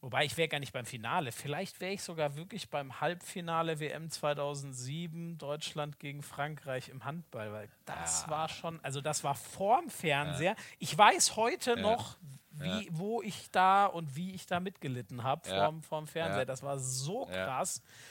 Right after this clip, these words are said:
Speaker 1: Und das war für mich auch krasser. Ich weiß auch noch haargenau, wie ich zum Beispiel das W-M-Finale zweitausendvierzehn geguckt hab.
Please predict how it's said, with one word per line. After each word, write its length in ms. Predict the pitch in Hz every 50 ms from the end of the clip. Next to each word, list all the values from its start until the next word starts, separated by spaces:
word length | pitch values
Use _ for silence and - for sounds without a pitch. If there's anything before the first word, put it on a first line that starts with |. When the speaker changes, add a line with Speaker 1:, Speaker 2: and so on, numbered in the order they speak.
| - - - - -
Speaker 1:
Und 200 | 143 135 - 151
das 200 | 160 165 - -
war 140 | 214 214
für 140 | 208 - 240
mich 220 | 269 269 - - -
auch 140 | 165 - -
krasser. 360 | - - 143 160 170 - 226 220
Ich 80 | 165 151
weiß 160 | 165 170 147
auch 100 | 160 185
noch 120 | 208 190 151
haargenau, 480 | 170 180 208 185 185 175 175 180 185 170
wie 120 | 175 175
ich 80 | 165 -
zum 140 | - 180 160
Beispiel 260 | 160 - - 160 147
das 100 | - 139
W-M-Finale 540 | 151 151 190 214 160 - 175 170 160 156 151
zweitausendvierzehn 720 | - 160 147 147 143 139 135 - 226 - - - 151 120
geguckt 400 | 113 113 - - 135 - - -
hab. 180 | 160 - -